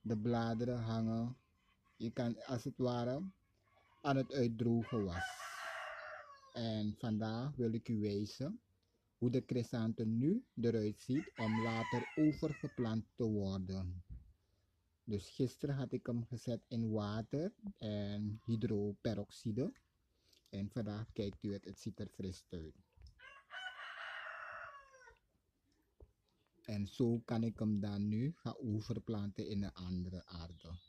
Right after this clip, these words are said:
Maar wanneer ik hem heb overgeplant, gaat het niet meer voorlopig in de zon. Dus de crisante gaat moeten herstellen.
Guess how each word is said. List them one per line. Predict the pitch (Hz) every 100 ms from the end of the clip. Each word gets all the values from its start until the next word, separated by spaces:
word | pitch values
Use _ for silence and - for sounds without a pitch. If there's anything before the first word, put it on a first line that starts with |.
| - _ _ - - _ _ _ _ _ _
Maar | 110 107 107
wanneer | 113 117 123
ik | 135
hem | 151
heb | 147 139
overgeplant, | 123 117 135 - - 104 98 120 131
gaat | - 104 101
het | 98 -
niet | 104 131 -
meer | 143 139 139 135
voorlopig | 139 120 110 104 110 101 -
in | 127 120
de | 113
zon. | 110 101 87 87 - -
Dus | 98 101 -
de | 104 104 101 104
crisante | - 107 - 107 107 113
gaat | - 104 101
moeten | 107 98 104 98 92 95 - - _ - _ _ _
herstellen. | 120 117 - 123 101 98 95